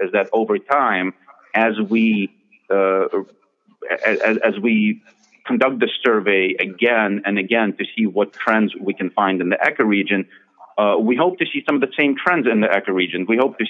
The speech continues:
see a strengthening, strengthening of relevant government institutions, which, as Marina mentioned, we're seeing some indications of already with new laws and reforms in several of the countries. And we hope to see a kind of a tangible impact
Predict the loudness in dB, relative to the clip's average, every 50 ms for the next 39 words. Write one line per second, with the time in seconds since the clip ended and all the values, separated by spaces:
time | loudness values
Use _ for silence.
0 | -6 -4 -2 0 2 0 0 -2 -4 -8 -8 -2 0 0 0 0 0 -2 -2 0
1 | 0 0 -2 -4 -8 -12 -4 -2 0 0 0 0 0 0 2 0 0 0 0 0
2 | 0 2 2 2 2 2 0 -2 0 0 0 0 0 -4 -4 -6 -10 -14 -14 -14
3 | -16 -6 -4 -2 -2 0 0 0 0 0 -4 -8 _ _ _ _ _ _ 0 2
4 | 2 2 2 -2 -2 -2 -2 -2 0 0 0 2 2 2 2 2 2 2 0 0
5 | 0 -2 -2 -2 -2 -2 -2 -2 -2 -2 -4 -4 -2 0 0 0 0 -2 -2 -2
6 | -2 -2 0 -2 -2 0 2 2 2 0 -2 -2 0 2 0 2 2 2 2 2
7 | 2 2 2 0 2 2 0 0 0 -2 _ _ _ _ _ _ -4 -2 0 2
8 | 2 2 2 4 4 4 2 2 0 -2 -4 -4 -2 -2 -2 -2 -4 -4 -2 -2
9 | 0 0 -2 -4 -2 -4 -4 -2 0 0 0 2 0 0 0 -2 -6 -2 -2 -2
10 | -2 0 0 0 0 -2 -4 _ _ _ _ _ _ _ -2 0 0 2 2 2
11 | 2 4 2 2 0 0 -4 -4 -4 -4 -4 -2 0 2 2 2 0 0 0 0
12 | 0 -2 -2 -4 -2 0 0 -2 -2 0 0 2 2 2 0 0 2 2 2 2
13 | 2 0 -2 -6 _ _ _ _ _ -2 0 0 0 0 0 2 2 2 0 -2
14 | -4 _ _ -18